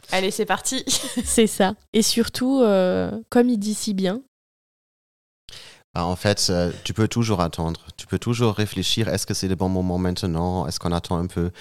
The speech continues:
Speaker 3: Mais à la fin, ça va, ça va jamais être le moment parfait.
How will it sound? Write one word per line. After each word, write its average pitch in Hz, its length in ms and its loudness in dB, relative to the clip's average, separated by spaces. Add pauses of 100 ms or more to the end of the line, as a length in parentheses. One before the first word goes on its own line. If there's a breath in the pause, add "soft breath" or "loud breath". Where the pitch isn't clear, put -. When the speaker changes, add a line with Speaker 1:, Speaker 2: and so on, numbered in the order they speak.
(380 loud breath)
Speaker 3:
Mais 87 100 0
à 85 80 4
la 87 140 2
fin, 110 280 0
ça 90 180 -2
va, 82 380 0
ça - 200 -4
va 90 120 2
jamais 101 300 2
être 98 280 0
le 95 80 2
moment 92 300 2
parfait. 92 500 -2